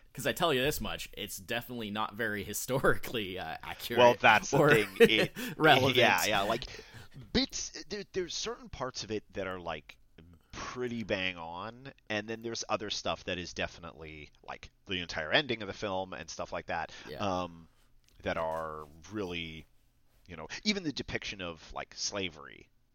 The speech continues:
Speaker 1: Oh, yeah.
Speaker 2: is,
Speaker 1: Yeah, yeah, 'cause it's all
Speaker 2: especially by, by this point in,
Speaker 1: Yeah.
Speaker 2: uh, like,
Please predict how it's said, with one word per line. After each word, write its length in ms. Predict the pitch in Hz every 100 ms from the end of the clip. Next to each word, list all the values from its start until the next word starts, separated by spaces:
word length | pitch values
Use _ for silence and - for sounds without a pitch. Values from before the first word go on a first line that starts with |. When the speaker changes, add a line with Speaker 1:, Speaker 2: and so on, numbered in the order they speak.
| _
Speaker 1:
Oh, 100 | 147
yeah. 140 | 123 104
Speaker 2:
is, 420 | 85 78 78 -
Speaker 1:
Yeah, 120 | 131
yeah, 220 | 117 104 -
'cause 200 | 151 151
it's 140 | 135
all 80 | 160
Speaker 2:
especially 260 | - 151 131
by, 460 | - 113 113 101 - _ _ _ _ -
by 180 | - 107 104
this 240 | - 120 -
point 640 | - 123 113 135 - - -
in, 500 | 117 107 98 98 92 - _ _
Speaker 1:
Yeah. 60 | 95
Speaker 2:
uh, 400 | 87 85 82 82
like, 400 | 87 87 85 -